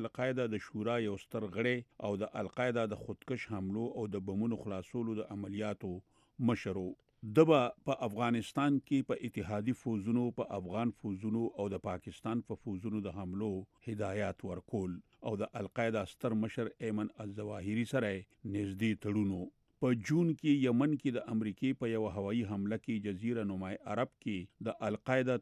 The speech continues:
تنظیم مشر ناصر البوهایشي وژلی شوی دی. ده د اعلی سطحې د لوی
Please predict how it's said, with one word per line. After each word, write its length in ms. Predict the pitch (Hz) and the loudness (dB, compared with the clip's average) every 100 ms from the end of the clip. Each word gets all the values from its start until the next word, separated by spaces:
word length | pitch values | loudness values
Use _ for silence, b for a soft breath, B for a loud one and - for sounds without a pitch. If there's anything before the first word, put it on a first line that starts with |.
| - | -2
تنظیم 420 | 98 95 110 107 | -2 2 4 4
مشر 280 | 120 113 98 - 117 107 | 2 0 -4 -4 -4 0
ناصر 340 | 120 117 127 123 - 120 | 0 0 -2 -4 -4 -2
البوهایشي 760 | 117 107 92 104 120 107 101 92 | 0 0 -2 0 0 -2 -4 -2
وژلی 280 | 95 92 92 90 | -2 -4 -6 -4
شوی 240 | 120 104 98 98 | -4 -2 -4 -6
دی. 100 | 95 - b b | -6 -10 b b
ده 260 | 107 139 139 113 - 120 | 2 8 8 6 0 -6
د 60 | - 110 | -2 -2
اعلی 240 | 110 127 127 | 2 2 0
سطحې 360 | - 123 127 113 | -2 0 0 0
د 100 | 104 | 0
لوی 180 | 104 127 | 2 2